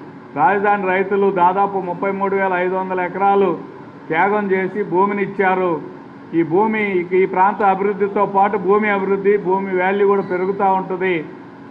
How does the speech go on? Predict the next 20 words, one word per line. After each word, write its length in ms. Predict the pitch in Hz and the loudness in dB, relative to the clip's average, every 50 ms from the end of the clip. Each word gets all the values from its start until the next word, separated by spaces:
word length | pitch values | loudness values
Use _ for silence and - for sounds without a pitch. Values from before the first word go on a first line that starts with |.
| - 160 | -4 -4
తద్వారా 680 | 175 170 175 190 196 202 208 214 208 196 180 151 135 - - - - - - - - | -4 0 2 4 4 4 6 4 4 4 4 2 0 -2 -8 -16 -18 -18 -16 -10 -6
ఈ 100 | 160 165 | -4 -2
రాష్ట్రానికి 880 | 156 165 170 190 202 196 - 214 214 214 208 202 196 202 196 180 160 - - - - - - | 2 4 4 4 4 2 2 2 2 2 0 0 2 2 2 2 2 -2 -8 -14 -16 -12 -10
ఇప్పుడున్న 480 | 143 139 143 180 190 196 208 208 226 220 | -10 -8 -4 -2 -2 -2 0 2 2 4
లెక్కల 360 | 220 208 202 - 208 208 208 | 4 4 2 0 -2 -2 -4
ప్రకారం, 500 | 196 196 190 185 - 185 196 196 202 214 | -2 -2 -2 -2 0 2 2 2 2 2
ఈ 300 | 202 175 160 165 185 202 | 0 2 2 4 4 6
రోజున్న 400 | 208 214 214 214 202 214 196 202 | 6 4 4 4 2 0 0 0
లెక్కల 320 | 202 196 190 190 202 196 190 | 0 0 0 -2 -2 -4 -4
ప్రకారం 580 | 185 185 185 170 180 190 185 190 196 214 220 - - - - - - - | -2 -2 -4 -2 0 0 0 2 0 -2 -4 -6 -12 -18 -20 -16 -6 -2
అమరావతి 480 | 143 156 180 196 208 208 214 208 202 190 | 0 0 2 2 2 2 2 2 0 -2
ప్రాంత 320 | 185 190 196 196 196 202 | 0 2 2 2 2 0
రైతులు 460 | 196 185 180 185 190 190 202 202 202 | -2 -2 0 0 -2 -2 -2 -2 0
చేసిన 360 | 190 196 190 185 185 185 185 | 0 -2 -2 -2 -4 -6 -6
త్యాగం 500 | 175 - 190 180 185 185 190 208 214 202 | -6 -4 0 2 2 2 2 0 0 0
రెండు 260 | 185 185 185 190 190 196 | -2 -2 -2 -2 -2 -2
లక్షల 420 | 190 185 180 180 - 196 190 185 | -2 -2 -2 -4 -4 -4 -4 -4
కోట్ల 380 | 170 - 185 185 185 190 196 185 | -2 0 0 0 0 -2 -4 -2
రూపాయల 500 | 180 185 175 175 185 180 175 180 180 180 | -2 -2 -2 -2 -2 -2 -2 -2 -2 -4
విలువ. 600 | 175 170 165 170 170 170 165 170 180 180 160 135 | -2 -2 0 0 0 0 2 2 4 4 2 2